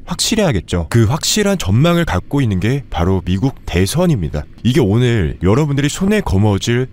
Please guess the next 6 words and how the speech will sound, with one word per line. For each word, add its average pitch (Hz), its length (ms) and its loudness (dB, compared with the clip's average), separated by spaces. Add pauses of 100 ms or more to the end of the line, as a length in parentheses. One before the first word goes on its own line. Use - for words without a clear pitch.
정말로 160 580 2
중요한 107 420 -2
내용인데 87 680 0
저는 107 480 2
솔직히 170 480 -4
이제는 104 420 0